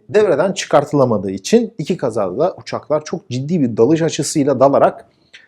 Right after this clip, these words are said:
yere vuruyor ve ne yazık ki bu iki kötü kaza meydana geliyor.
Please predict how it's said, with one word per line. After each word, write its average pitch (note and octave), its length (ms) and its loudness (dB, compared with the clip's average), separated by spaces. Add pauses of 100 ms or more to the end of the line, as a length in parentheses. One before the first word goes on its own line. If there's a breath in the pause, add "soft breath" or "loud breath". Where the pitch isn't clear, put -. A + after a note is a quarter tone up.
(140)
yere C3 220 2
vuruyor A2 480 -4
ve A2+ 140 -6
ne C3 80 -4
yazık F#2+ 320 -8
ki C3 220 -8
bu D3 160 -4
iki - 240 -10
kötü C#3 280 -8
kaza G2+ 420 -6
meydana F#2 440 -14
geliyor. - 300 -20